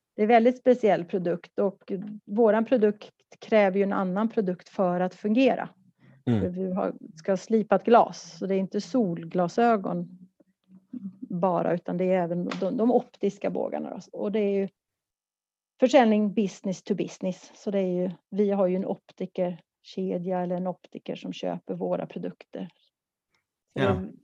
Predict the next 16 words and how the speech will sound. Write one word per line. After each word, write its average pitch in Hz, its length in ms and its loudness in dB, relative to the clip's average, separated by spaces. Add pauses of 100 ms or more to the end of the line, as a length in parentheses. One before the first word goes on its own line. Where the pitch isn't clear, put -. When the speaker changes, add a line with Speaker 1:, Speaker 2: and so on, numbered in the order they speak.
(220)
Speaker 1:
väldigt 226 280 8
speciell, 233 760 6
en 202 260 -4
gammal 208 540 2 (840)
konservativ 196 1000 -2
bransch, - 640 -2
<laughs> - 460 2
Speaker 2:
Ja. 131 340 2
Speaker 1:
skulle - 160 -8
jag - 100 -14
säga. - 280 -8 (560)
Speaker 2:
Jag 127 120 4
tänker 123 280 4
där, 123 220 8
hur, 127 320 6
eh, 123 380 4